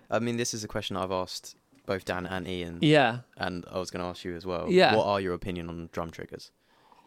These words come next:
Speaker 1: Like, um, for someone that produces a lot of metal music.
Speaker 2: Yeah, uh, it's funny, you know, because I think anything in production is like a, it's like a colour and it's a tool. It's like, you know,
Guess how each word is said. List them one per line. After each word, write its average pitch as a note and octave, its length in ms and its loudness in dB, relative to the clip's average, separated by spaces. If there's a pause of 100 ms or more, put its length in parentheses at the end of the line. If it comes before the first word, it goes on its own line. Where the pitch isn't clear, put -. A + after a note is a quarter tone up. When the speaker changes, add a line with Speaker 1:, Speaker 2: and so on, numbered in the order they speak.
(280)
Speaker 1:
Like, F2+ 220 -2 (280)
um, F2 400 -4 (1200)
for - 100 -12
someone F#2 280 -4
that E2+ 100 -8
produces E2+ 480 -10 (140)
a F2+ 60 -10
lot F2+ 180 -4
of E2+ 80 -10
metal E2 300 -10
music. D#2 340 -8
Speaker 2:
Yeah, A3+ 280 6
uh, A#3 800 6 (500)
it's G#3 180 6
funny, A3 300 6
you D3+ 80 6
know, A#2 180 4
because C3 460 4 (440)
I D#3 80 2
think G3 160 6
anything G#3+ 320 6
in F#3 80 6
production D3+ 460 4
is A#2+ 140 4
like A#2+ 180 0
a, G#2 400 0 (800)
it's D3 180 0
like C3 120 -2
a B2 60 -2
colour C3 400 2
and A#2 120 0
it's A#2 160 -2
a B2 40 -4
tool. C3 520 4 (640)
It's C3 160 -2
like, A#2 220 -2
you C3+ 60 0
know, A2+ 280 -2